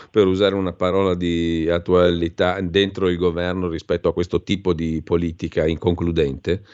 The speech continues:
concludente o comunque autoreferenziale, perché non è che sia inconcludente, è che coltiva interessi che non sono quelli di chi è sceso in piazza ieri, no? E di chi vuole lavorare, produrre, vivere.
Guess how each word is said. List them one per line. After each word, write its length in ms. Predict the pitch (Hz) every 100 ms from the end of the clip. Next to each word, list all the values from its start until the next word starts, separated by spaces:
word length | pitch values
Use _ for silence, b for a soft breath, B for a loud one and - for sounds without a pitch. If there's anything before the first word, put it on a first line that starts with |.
| B
concludente 500 | - 85 80 95 117
o 40 | 104
comunque 500 | 87 87 98 95 82 B B B
autoreferenziale, 1080 | - 101 101 98 92 95 90 87 110 92 80
perché 180 | 73 85
non 140 | 92 120
è 40 |
che 120 | 113
sia 140 | 92 92
inconcludente, 720 | 87 87 85 85 80 67 80
è 20 |
che 120 | 78
coltiva 480 | 90 139 117 113 92
interessi 540 | 82 82 98 76 - 104
che 100 | 76
non 120 | 73
sono 260 | - 87
quelli 460 | - 85 82 82 82
di 120 | 76
chi 140 | 76 78
è 40 |
sceso 260 | 71 76 71
in 80 |
piazza 320 | 71 76 71 73
ieri, 380 | 69 67 67
no? 120 | 69 78
E 60 |
di 80 | 76
chi 140 | 76
vuole 180 | 78 76
lavorare, 400 | 73 71 73 76
produrre, 480 | 76 73 76 76 73
vivere. 520 | 73 71 69 67 69